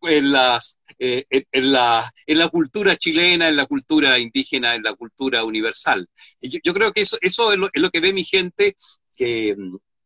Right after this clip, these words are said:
que no es tan ilustrada, porque tiene otras preocupaciones, otras, otras tareas,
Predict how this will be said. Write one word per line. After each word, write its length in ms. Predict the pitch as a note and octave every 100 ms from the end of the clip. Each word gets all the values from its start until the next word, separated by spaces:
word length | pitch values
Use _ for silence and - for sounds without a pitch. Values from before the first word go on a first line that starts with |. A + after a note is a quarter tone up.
| - -
que 100 | A#2
no 80 | C#3+
es 80 | -
tan 160 | C#3
ilustrada, 640 | D#3+ F3+ - B2+ A#2+ F3+ _ _
porque 200 | - C#3
tiene 220 | D3+ D3 C#3
otras 280 | C#3 C#3 -
preocupaciones, 800 | C#3 C3 D#3+ - G#3 G3 C3
otras, 260 | C3+ C3+ B2
otras 240 | C#3 C3 -
tareas, 460 | D3 B2+ D#3+ -